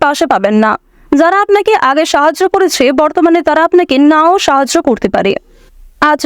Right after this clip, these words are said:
সারাদিনই কিন্তু আপনাদেরকে অক্লান্ত পরিশ্রম করতে হবে, অর্থাৎ আজকে কিন্তু থেমে গেলে চলবে না। যথেষ্ট পরিমাণে নিজের বেস্ট পারফরমেন্স দিয়ে এবং যথেষ্ট এনার্জিভাবে কিন্তু আপনাকে প্রত্যেকটা কাজ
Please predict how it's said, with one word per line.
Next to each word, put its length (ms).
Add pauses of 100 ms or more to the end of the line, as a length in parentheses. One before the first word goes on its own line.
সারাদিনই 640
কিন্তু 260
আপনাদেরকে 420 (240)
অক্লান্ত 360 (140)
পরিশ্রম 460
করতে 220
হবে, 260 (400)
অর্থাৎ 340 (120)
আজকে 260
কিন্তু 160 (100)
থেমে 240
গেলে 220
চলবে 260
না। 60 (120)
যথেষ্ট 300 (120)
পরিমাণে 320 (100)
নিজের 220 (100)
বেস্ট 240 (100)
পারফরমেন্স 500
দিয়ে 140 (120)
এবং 120 (100)
যথেষ্ট 260 (240)
এনার্জিভাবে 560
কিন্তু 220
আপনাকে 280
প্রত্যেকটা 480
কাজ 100